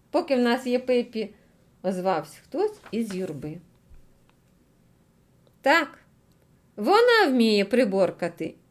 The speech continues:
і тигра, і бешкетника", підхопили інші. "Ні, поліція потрібна"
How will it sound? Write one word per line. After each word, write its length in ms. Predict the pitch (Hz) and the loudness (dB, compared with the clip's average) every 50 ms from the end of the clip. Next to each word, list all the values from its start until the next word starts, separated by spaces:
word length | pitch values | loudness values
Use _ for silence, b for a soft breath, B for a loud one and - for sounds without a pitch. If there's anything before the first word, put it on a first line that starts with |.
| _ _ _ - | _ _ _ 2
і 180 | 294 392 440 | 4 4 4
тигра, 600 | 415 415 415 247 277 294 277 220 214 180 165 165 - - _ _ _ _ _ | 4 2 0 -2 0 0 -2 -2 0 -2 -2 -2 -6 -12 _ _ _ _ _
і 120 | 339 427 | 4 4
бешкетника", 960 | 330 208 214 226 - - - - 196 165 - - - 165 160 160 160 160 196 - _ _ _ _ _ _ _ _ _ _ _ _ _ _ _ _ _ _ _ _ _ _ _ _ _ _ _ _ _ | 4 4 2 0 -2 -4 -4 -2 -2 -2 -2 -4 -8 -10 -10 -10 -12 -14 -16 -16 _ _ _ _ _ _ _ _ _ _ _ _ _ _ _ _ _ _ _ _ _ _ _ _ _ _ _ _ _
підхопили 640 | - 175 - - - 156 - - 202 233 233 220 | -14 -14 -12 -10 -12 -10 -6 -4 -2 -2 -2 -2
інші. 540 | - - 151 151 151 147 147 - - 202 190 - _ _ _ _ _ _ _ _ _ _ _ _ _ _ _ _ _ _ _ _ _ _ _ _ _ _ _ _ _ _ _ _ _ _ _ _ _ _ _ _ _ _ _ _ _ _ _ _ _ _ _ _ _ _ _ _ _ _ _ _ _ _ _ | -4 -6 -8 -10 -10 -10 -12 -16 -18 -18 -20 -20 _ _ _ _ _ _ _ _ _ _ _ _ _ _ _ _ _ _ _ _ _ _ _ _ _ _ _ _ _ _ _ _ _ _ _ _ _ _ _ _ _ _ _ _ _ _ _ _ _ _ _ _ _ _ _ _ _ _ _ _ _ _ _
"Ні, 400 | - 208 208 220 240 277 294 285 - - _ _ _ _ _ _ _ _ _ _ _ _ _ _ _ _ _ _ _ _ _ _ | -4 0 2 2 2 2 0 -2 -8 -20 _ _ _ _ _ _ _ _ _ _ _ _ _ _ _ _ _ _ _ _ _ _
поліція 640 | - 285 285 247 240 233 233 233 - - 330 359 359 | 0 2 2 4 4 2 0 0 -4 -2 -2 -2 -2
потрібна" 640 | 359 392 381 - 247 262 269 330 320 - 277 170 | -4 -6 -8 -6 -4 -4 -4 -4 -4 -6 -6 -6